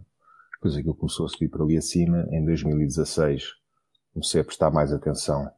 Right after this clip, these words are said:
ah, à tecnologia blockchain, comecei a ver o, os primeiros vídeos que eu vi foram do, do Andrés Antonopoulos. Aliás, o primeiro vídeo onde eu percebi, onde fez-se o clique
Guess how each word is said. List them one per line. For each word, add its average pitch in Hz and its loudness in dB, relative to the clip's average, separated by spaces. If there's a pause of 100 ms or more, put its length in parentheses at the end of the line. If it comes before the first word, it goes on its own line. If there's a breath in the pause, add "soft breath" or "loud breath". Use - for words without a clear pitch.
(300)
ah, 71 -6 (100)
à 76 -2
tecnologia 71 -4
blockchain, 104 2
comecei 80 2
a 80 4
ver 71 2
o, 69 -2
os 80 -6
primeiros 76 0
vídeos 76 0 (720)
que - -2
eu 87 4
vi 80 2
foram 82 2
do, 73 0 (220)
do 80 2
Andrés 76 2
Antonopoulos. 73 0 (400)
Aliás, 80 2
o 73 -4
primeiro 87 2
vídeo 78 2
onde 76 0
eu 76 0
percebi, 85 4
onde 73 -4
fez-se - -2
o - -12
clique - 0